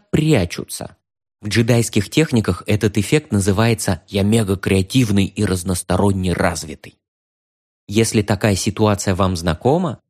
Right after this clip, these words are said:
это может быть тонким намеком, что состояние, в котором к вам приходят идеи, и состояние, в котором вы можете ими воспользоваться,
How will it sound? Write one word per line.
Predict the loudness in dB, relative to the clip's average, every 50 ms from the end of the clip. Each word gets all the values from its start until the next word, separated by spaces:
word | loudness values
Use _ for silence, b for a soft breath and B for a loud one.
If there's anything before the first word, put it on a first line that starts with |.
| _ _ _ _ _ _ _
это | -6 -2 0 2
может | 2 2 2 2 0 0
быть | 0 -2 -4 -4 -2 _
тонким | 2 2 2 2 0 -2 -2 0
намеком, | 2 0 2 2 2 2 0 0 -2 -4
что | -4 -6 -8 -10
состояние, | -8 -6 -8 -8 -6 -6 -4 -2 0 0 0 0 0 -2
в | -4 -4
котором | -6 -4 -2 0 0 2 2 0 -2
к | -2 -2
вам | 0 0 0
приходят | 0 -2 -4 0 0 0 0 0 -2 -2 -2
идеи, | -2 0 2 2 4 4 2 2 -2 _ _ _
и | -2 -2
состояние, | 0 0 -2 -2 0 0 0 2 4 4 4 4 2 0 -2
в | -4 -4
котором | -4 -4 0 2 2 2 2 2
вы | 0 2
можете | 2 4 2 2 2 0 -2 -2 0
ими | 0 2 2 0
воспользоваться, | -2 -4 -6 -10 -4 0 2 2 2 2 0 0 -2 -2 -2 -2 -4 -6 -8 -8